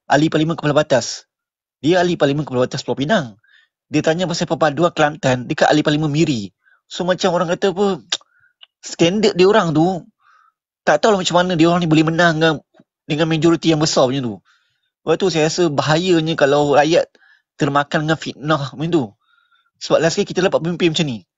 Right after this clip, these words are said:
Nasib baik dia orang tak men-, tak pegang Malaysia. Kalau pegang, tak tahulah macam mana. Itulah, akhirnya orang kata, Alhamdulillah lah kita dapat P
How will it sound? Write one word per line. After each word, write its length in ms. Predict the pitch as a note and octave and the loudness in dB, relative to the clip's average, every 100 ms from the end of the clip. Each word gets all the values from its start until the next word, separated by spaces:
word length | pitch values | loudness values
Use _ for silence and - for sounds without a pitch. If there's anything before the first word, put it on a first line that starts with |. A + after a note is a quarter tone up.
| _ _ _ _ _ _ C#3+ | _ _ _ _ _ _ -4
Nasib 240 | D3 F#3+ | -2 0
baik 80 | G3 | 0
dia 120 | - | 0
orang 80 | F3 | 0
tak 140 | F3 D3 | 0 -2
men-, 160 | D#3+ - | -4 -2
tak 160 | - - | -2 0
pegang 200 | E3 D#3 | 0 0
Malaysia. 400 | D#3+ - C3 G#2 | -2 0 0 0
Kalau 160 | C#3 C#3+ | 0 0
pegang, 320 | - D#3 F#3 F#3 | 0 0 0 0
tak 160 | - | -2
tahulah 240 | - D#3 C3 | 0 0 0
macam 160 | C#3+ | -2
mana. 100 | C3 A2 - _ _ _ _ _ _ - | -2 -6 -12 _ _ _ _ _ _ -10
Itulah, 320 | C#3+ E3 C3+ | 0 2 2
akhirnya 200 | A#2+ D3 D3 | 2 0 0
orang 80 | |
kata, 160 | D#3 D#3+ D3+ B2 - _ - | 0 2 2 0 -10 _ 0
Alhamdulillah 480 | C3+ C3+ C#3+ D3+ C#3+ | 0 2 2 2 2
lah 160 | B2+ | 0
kita 240 | - A2+ C3+ | -2 0 2
dapat 160 | B2+ | 2
P 40 | - | 2